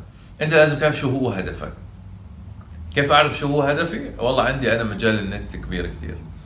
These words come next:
بكتب أنا بدي كذا، كذا، كذا. بشوف شو، كيف أحقق هذا الهدف. بروح بسأل حدا مختص، بسأل حدا خبير. ما فيها أي عيب إنك تسأل حد،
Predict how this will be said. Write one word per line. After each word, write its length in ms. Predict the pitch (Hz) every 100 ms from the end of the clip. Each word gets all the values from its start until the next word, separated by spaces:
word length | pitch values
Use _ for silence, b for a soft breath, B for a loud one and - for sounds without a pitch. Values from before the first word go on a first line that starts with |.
| B B B B B 120
بكتب 240 | 123 117
أنا 180 | 110 117
بدي 260 | 110 107
كذا، 240 | 104 104 101
كذا، 220 | 104 92
كذا. 380 | 92 92 131 180 B B B B B
بشوف 300 | 92 107 117
شو، 200 | - 107
كيف 240 | - 113 -
أحقق 520 | - 113 107 101 101
هذا 160 | 98
الهدف. 440 | 95 104 107 185 98
بروح 400 | 110 139 170 - - B B B B B - - - -
بسأل 360 | 120 127 120 110
حدا 220 | 117 104
مختص، 520 | 98 98 110 117 - - - - -
بسأل 320 | - - 95
حدا 180 | - 90
خبير. 480 | 90 87 98 113 - B B B
ما 120 | 98
فيها 400 | 107 113 101 87
أي 280 | 113 120 113
عيب 240 | 95 113 104
إنك 200 | 95 90
تسأل 280 | - - 92
حد، 240 | - 110